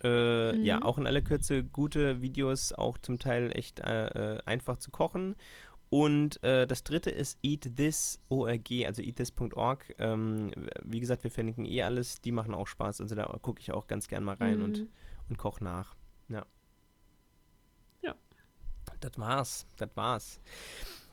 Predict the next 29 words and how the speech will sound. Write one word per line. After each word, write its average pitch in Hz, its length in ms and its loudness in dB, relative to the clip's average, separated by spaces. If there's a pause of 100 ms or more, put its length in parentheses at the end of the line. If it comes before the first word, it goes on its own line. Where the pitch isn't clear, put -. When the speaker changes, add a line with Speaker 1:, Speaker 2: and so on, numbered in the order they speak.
(100)
Speaker 1:
Ach - 100 4
so, 160 220 6
Lisa, 120 280 2
ich 104 140 0
könnte 135 200 4
an 113 80 4
der 120 80 4
Stelle 131 240 2
noch, 131 160 4
da 120 120 2
hab 113 100 0
ich 113 100 -4
letztens, 113 380 -2
äh, 113 180 4
mich 113 180 -2
drüber 117 200 0
gefreut, 110 340 2
meinen 107 160 2
Freund 107 260 -2
Clemens, 120 640 2
ähm, 98 460 2
äh, 95 180 0
Props, - 480 0
äh, - 120 -4
rausschießen 107 880 4
über 107 180 2
diesen, 107 360 0
äh, 101 280 2
Multimillionen, 113 1000 4